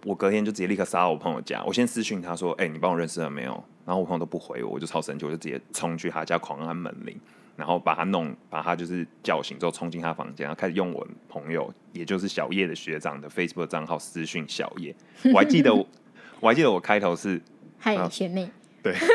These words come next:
Speaker 1: <laughs>嗨，学妹，呃，我是谁谁谁，就那个学长的名字。我忘记讲什么，反正之类就是，嗯，我这边有一个不错的男生朋友，很想要认识你，你有没有兴趣什么之类的？
Speaker 2: 然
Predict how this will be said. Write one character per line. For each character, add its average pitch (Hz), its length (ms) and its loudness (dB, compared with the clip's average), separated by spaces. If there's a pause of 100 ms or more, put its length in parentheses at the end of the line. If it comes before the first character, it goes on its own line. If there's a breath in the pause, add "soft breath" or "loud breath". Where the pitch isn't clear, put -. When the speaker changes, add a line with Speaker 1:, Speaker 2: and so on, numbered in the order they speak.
(120)
Speaker 1:
<laughs> 381 320 6
嗨， 120 240 6
学 90 260 2
妹， 101 380 2
呃， 90 240 -2
我 87 160 0
是 104 240 -2
谁 82 180 -6
谁 78 240 -4
谁， - 160 -10
就 - 160 -4
那 95 120 -4
个 85 80 -6
学 76 160 -6
长 78 120 -4
的 - 40 -10
名 50 180 -12
字。 76 100 -10 (300 soft breath)
我 165 100 6
忘 185 120 8
记 175 140 0
讲 92 180 4
什 92 80 2
么， 85 80 4
反 95 80 6
正 117 80 4
之 123 140 0
类 117 100 4
就 117 80 2
是， 117 180 2 (200)
嗯， 98 180 -4
我 98 140 -2
这 120 100 2
边 127 100 4
有 101 120 6
一 - 20 -4
个 90 100 2
不 113 160 -8
错 107 240 0
的 87 140 0
男 85 180 0
生 98 300 0
朋 85 240 -2
友， 82 80 2
很 82 140 0
想 82 120 -6
要 80 100 -2
认 87 200 2
识 87 140 -4
你， 76 100 -4
你 80 100 -6
有 90 60 -2
没 87 60 -2
有 85 60 0
兴 82 280 -6
趣 80 240 -6
什 73 100 -8
么 - 20 -8
之 - 0 -
类 - 20 0
的？ 233 60 6
Speaker 2:
然 247 40 4